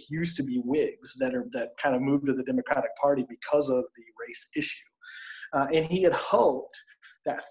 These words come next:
through this, he would create a much bigger Republican Party outside of the North that by the byproduct of its party stance would then keep civil rights in the South.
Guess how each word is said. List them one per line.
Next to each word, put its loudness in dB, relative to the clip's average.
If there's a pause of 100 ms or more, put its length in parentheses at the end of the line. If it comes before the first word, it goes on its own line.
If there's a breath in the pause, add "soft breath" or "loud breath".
(160)
through 0 (140)
this, -2 (300 soft breath)
he -4
would -2
create 0
a -6 (100)
much -4
bigger 4
Republican -2
Party -4
outside -8
of -14
the -20 (140)
North -8 (500 loud breath)
that 6 (500)
by 6
the 0
byproduct -4 (240)
of -2
its -10
party -2
stance -4 (340 loud breath)
would 2
then 0 (600 loud breath)
keep -2 (280)
civil 4
rights -2
in -10
the -10
South. -6